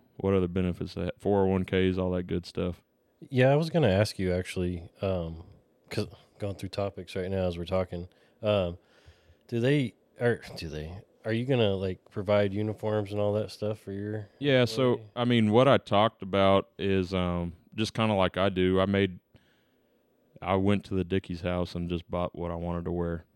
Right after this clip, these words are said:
Speaker 1: And I'm like, "Dude, I can't pay for laundry service right now. I can't," you know, there's all these things that come with being an independent that you don't really think about. But, uh,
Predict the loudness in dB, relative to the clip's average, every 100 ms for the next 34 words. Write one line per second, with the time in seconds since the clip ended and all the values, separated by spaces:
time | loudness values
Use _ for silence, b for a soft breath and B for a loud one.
0 | -18 -12 -8 -6 -6 -8 -6 -4 -4 -6
1 | _ _ _ -12 -10 -4 -2 -2 _ _
2 | _ _ -4 -2 -2 -2 0 0 0 -2
3 | -2 -2 -2 -2 -2 -2 -4 -2 -2 -2
4 | -4 -6 -6 -8 -8 -8 b b b -2
5 | 2 4 4 2 2 2 2 0 0 2
6 | 2 2 0 2 0 -2 -2 -2 0 -2
7 | -4 -2 -2 -2 -4 -4 -6 -8 -4 -2
8 | -2 -4 b b b b -12 -2 0 0
9 | -2 -2 -4